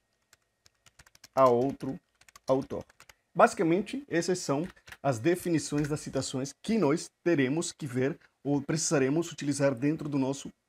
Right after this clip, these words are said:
T C C ou de qualquer trabalho acadêmico, tá bom? Vamos primeiro a essas citações diretas, essas duas variações de citações diretas. Mas agora que já vimos essa definição, vamos agora ver esses detalhes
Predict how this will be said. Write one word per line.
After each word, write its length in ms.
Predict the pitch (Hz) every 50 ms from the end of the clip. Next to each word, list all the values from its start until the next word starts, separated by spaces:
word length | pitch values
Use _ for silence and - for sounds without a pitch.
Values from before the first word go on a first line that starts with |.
| _ _ -
T 140 | 156 147
C 140 | 156 - 156
C 220 | 135 - - 151 160
ou 80 | 170
de 80 | 160 147
qualquer 320 | - 139 - - 139 131
trabalho 420 | - - 139 131 127 127 135 135 - - _
acadêmico, 580 | - 147 - - 156 143 120 113 80 - - -
tá 100 | - 113
bom? 180 | 139 185 226 226 - - _ _ _
Vamos 220 | - 220 240 233 -
primeiro 380 | - 190 165 165 175 190 - -
a 120 | - 139 139
essas 340 | 147 147 - 180 170 - - _
citações 720 | - - - 180 - 151 143 - - 143 143 156 160 - _ _ _ _ _ _ _ -
diretas, 640 | - 127 139 214 220 175 131 117 107 - 107 104 -
essas 280 | 117 - 160 147 117
duas 260 | 110 117 165 196 202
variações 460 | 180 175 170 147 143 143 - 143 151 143
de 60 | -
citações 500 | - - - 135 - - - 131 131 117
diretas. 440 | - 151 156 131 110 95 - - - _ _ _ _ _ _ _ _ _ _ _ -
Mas 160 | 196 202 226
agora 180 | 220 240 269
que 160 | 262 269 - 196
já 160 | 160 226 214
vimos 560 | 160 143 139 185 247 240 202 170 156 - -
essa 240 | - 156 151 - 165
definição, 560 | 139 160 202 202 - 220 208 196 - 185 170
vamos 280 | 170 175 180 190 156 170
agora 280 | 151 135 147 151 165
ver 400 | 156 131 110 139 147 151 147 - -
esses 400 | 151 151 160 156 - 165 147 135
detalhes 960 | 123 123 160 165 - - _ - 170 190 208 196 156 135 120 104 - - -